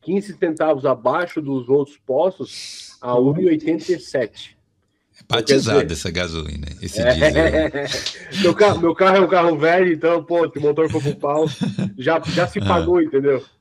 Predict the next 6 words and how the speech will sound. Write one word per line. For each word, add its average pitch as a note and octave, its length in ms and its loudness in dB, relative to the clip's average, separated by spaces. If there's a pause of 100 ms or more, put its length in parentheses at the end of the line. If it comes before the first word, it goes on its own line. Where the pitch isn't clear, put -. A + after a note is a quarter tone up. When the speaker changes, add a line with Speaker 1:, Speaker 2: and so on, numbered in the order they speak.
(320)
Speaker 3:
Entendi. D#2+ 760 -2 (520)
Tá - 160 -2
Speaker 1:
Mas A2+ 120 0
Speaker 3:
caro, F3+ 220 0
Speaker 1:
é, - 20 -2
Speaker 3:
hein? F3+ 80 -8